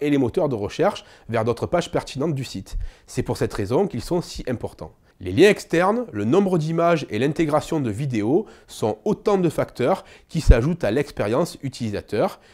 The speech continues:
qui sont également des facteurs importants de classement. Les signaux sociaux. Selon Searchmetrics, il y a une forte corrélation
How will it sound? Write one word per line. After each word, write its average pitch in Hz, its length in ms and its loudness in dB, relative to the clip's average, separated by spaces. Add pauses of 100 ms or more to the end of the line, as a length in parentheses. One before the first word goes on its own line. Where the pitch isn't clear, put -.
(160)
qui - 120 -8
sont - 200 -2
également 120 420 2
des 123 160 0
facteurs - 460 -6
importants 151 460 -2
de 123 100 -2
classement. 101 360 -10 (760)
Les 113 60 -2
signaux 151 320 0
sociaux. 104 400 -6 (800)
Selon 202 320 6
Searchmetrics, 160 680 -2 (200)
il 123 140 -2
y 165 80 4
a - 20 4
une 123 140 2
forte - 300 -4
corrélation 135 600 -2